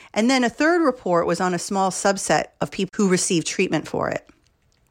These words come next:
First, what is this decompensation? Great question, and I'm glad I asked it. For many of these lifelong but childhood onset disorders, including A S D,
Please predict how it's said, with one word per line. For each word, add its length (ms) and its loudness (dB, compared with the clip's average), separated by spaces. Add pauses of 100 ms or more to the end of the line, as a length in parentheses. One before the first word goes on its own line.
(880)
First, 320 4
what 160 4
is 180 2
this 220 -2
decompensation? 1160 0 (420)
Great 240 4
question, 520 2
and 120 2
I'm 100 2
glad 300 4
I 120 6
asked 480 -2
it. 180 -12 (500)
For 120 -2
many 240 4
of 100 0
these 220 -2
lifelong 720 2
but 360 -2
childhood 500 0
onset 440 0
disorders, 560 2
including 440 0
A 160 2
S 180 0
D, 340 -2